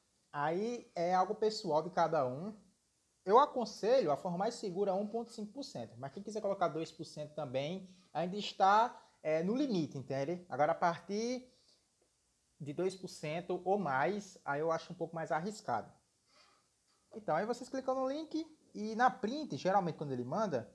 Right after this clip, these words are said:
vai aparecer isso aqui, ó. O, o tempo que é pra você fazer a entrada. E outra, uma observação. Geralmente, a gente manda a entrada,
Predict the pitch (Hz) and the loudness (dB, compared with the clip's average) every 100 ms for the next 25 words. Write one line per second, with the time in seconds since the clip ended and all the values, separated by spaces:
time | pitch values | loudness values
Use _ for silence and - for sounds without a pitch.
0 | _ 131 160 170 190 190 180 240 220 165 | _ 4 4 4 0 -4 -6 -6 -6 -2
1 | 123 113 - _ _ _ _ _ 139 139 | 0 -2 -6 _ _ _ _ _ -6 -4
2 | 139 143 - 196 185 185 208 269 - - | -2 -4 -6 -4 -4 -2 -2 -2 -6 -4
3 | 190 196 208 277 - 180 180 202 180 180 | 2 4 4 2 -2 -4 -4 0 0 0
4 | 220 - 127 110 - _ _ _ _ _ | -4 0 0 0 -8 _ _ _ _ _
5 | _ - 233 285 180 - 117 135 151 - | _ -6 6 10 10 6 -6 -4 -6 -4
6 | 180 269 - 135 104 _ - _ _ _ | -2 -2 -4 -8 -8 _ -20 _ _ _
7 | _ _ _ 160 240 285 151 156 240 - | _ _ _ 2 6 6 4 0 -2 -4
8 | 117 107 _ _ _ _ _ _ _ _ | -10 -12 _ _ _ _ _ _ _ _
9 | _ _ _ _ _ _ 151 147 151 185 | _ _ _ _ _ _ 2 2 2 -4
10 | 196 170 208 233 233 180 160 151 151 - | -2 0 2 2 0 2 2 4 2 0